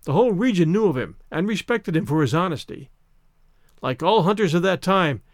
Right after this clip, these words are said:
he had poured his own balls for his musket, this time using silver from a religious amulet, because he had heard long ago that silver bullets were the only way to kill a creature of the devil,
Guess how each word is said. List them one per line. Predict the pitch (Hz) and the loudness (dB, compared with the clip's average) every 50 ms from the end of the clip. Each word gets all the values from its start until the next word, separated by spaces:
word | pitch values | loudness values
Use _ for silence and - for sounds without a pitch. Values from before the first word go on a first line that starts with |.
| _ _ _ | _ _ _
he | - | -4
had | 160 139 | -4 -4
poured | - - 220 220 202 | 0 2 4 4 4
his | 170 139 | 4 2
own | 190 - 220 247 240 | 2 2 2 2 2
balls | 175 185 208 208 208 190 131 | 2 0 2 2 0 0 -2
for | - 190 180 | 0 0 0
his | 160 123 | 2 2
musket, | 117 135 160 170 156 - - 92 - - _ _ _ _ _ | 2 0 0 0 0 -2 -8 -12 -12 -14 _ _ _ _ _
this | - 226 208 | -6 -6 -2
time | - - 240 220 | -2 0 0 2
using | 202 214 220 196 220 208 | 2 0 0 0 0 0
silver | 147 - - 220 220 214 175 160 143 | -2 0 2 4 6 6 6 4 0
from | - 170 170 147 | 0 0 0 0
a | 139 | 0
religious | 131 143 151 190 214 196 180 156 - - | 0 0 2 2 2 4 2 0 -2 -2
amulet, | - 180 175 165 151 135 123 107 - - _ - _ _ _ _ _ _ _ - - | -2 -2 0 0 0 -2 -2 -4 -8 -12 _ -20 _ _ _ _ _ _ _ -12 -10
because | - 131 - 151 147 | -6 -4 -2 0 2
he | 147 190 | 2 2
had | 185 147 | 2 2
heard | 160 202 208 190 | 2 2 2 2
long | 165 160 160 170 180 185 | 2 2 2 2 2 2
ago | 208 190 175 220 220 208 190 | 2 4 4 4 4 6 4
that | 165 151 131 | 4 2 0
silver | - - 190 208 196 208 185 | 0 2 2 4 4 4 4
bullets | 135 170 190 196 185 139 147 | 4 2 2 2 2 0 -2
were | 165 156 | -2 -2
the | 147 160 - - | -2 -4 -4 -2
only | 160 175 196 202 202 | 0 0 2 2 2
way | 196 202 202 | 4 4 4
to | 175 160 | 4 2
kill | - - - 214 190 | 0 0 0 0 0
a | 160 | 0
creature | - - 226 220 175 - 196 | -2 -4 -6 -4 -2 -2 -2
of | 165 | 0
the | 135 143 | 0 -2
devil, | 123 107 151 170 170 120 85 - | -2 -2 -2 -2 -2 -4 -8 -12